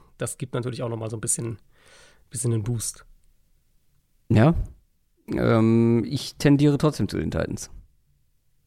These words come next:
Speaker 1: Ich, ja. Also, der Kopf sagt bei mir auf jeden Fall auch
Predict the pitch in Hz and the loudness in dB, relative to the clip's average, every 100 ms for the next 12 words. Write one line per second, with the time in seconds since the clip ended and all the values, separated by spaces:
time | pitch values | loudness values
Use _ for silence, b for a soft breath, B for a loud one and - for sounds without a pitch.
0 | _ _ _ _ B B B B B B | _ _ _ _ B B B B B B
1 | B - - - - - - - - - | B -14 -14 -16 -20 -20 -20 -20 -20 -6
2 | 151 139 - - - - - - - _ | -4 -4 -8 -14 -16 -16 -18 -20 -20 _
3 | _ - 113 110 B B _ - _ _ | _ -12 -10 -10 B B _ -20 _ _
4 | _ _ _ - 147 127 127 _ _ _ | _ _ _ 2 2 2 -10 _ _ _
5 | - 147 190 214 - 175 - 151 147 143 | -2 2 2 2 0 0 2 0 0 0
6 | 143 139 131 127 | -2 -2 -2 -4